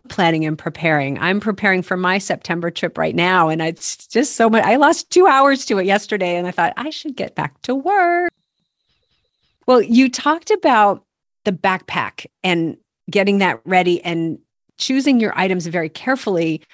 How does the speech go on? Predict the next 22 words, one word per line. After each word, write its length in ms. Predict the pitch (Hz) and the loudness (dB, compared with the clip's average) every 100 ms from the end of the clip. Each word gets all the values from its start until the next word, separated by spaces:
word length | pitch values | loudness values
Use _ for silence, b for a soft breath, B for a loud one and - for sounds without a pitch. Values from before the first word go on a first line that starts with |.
| b | b
because 300 | 196 214 196 | -2 0 2
it 180 | 185 - | 0 4
is 240 | 262 277 | 2 2
different 440 | - 196 196 180 175 | 0 -2 0 -2 -2
than 160 | 170 - | -6 -2
other 220 | 180 180 | -2 -2
types 400 | - 170 - - | -4 -4 -4 -8
of 100 | 147 | -10
travel, 640 | - 208 190 139 78 147 _ _ _ _ - | -4 -2 0 0 -4 -8 _ _ _ _ 0
other 220 | 185 202 | 0 0
types 360 | 196 185 190 - | -2 -2 -2 -4
of 100 | 165 | 0
where 100 | 175 | 2
you 120 | 170 | 4
just 260 | 175 170 | 2 -4
throw 180 | - 190 | 0 2
things 220 | 185 180 | 2 0
in 80 | 170 | 0
a 60 | 165 | -2
suitcase 420 | - 170 160 - | -4 -4 -6 -4
and 100 | 160 | -2
go. 200 | 170 165 | 0 -2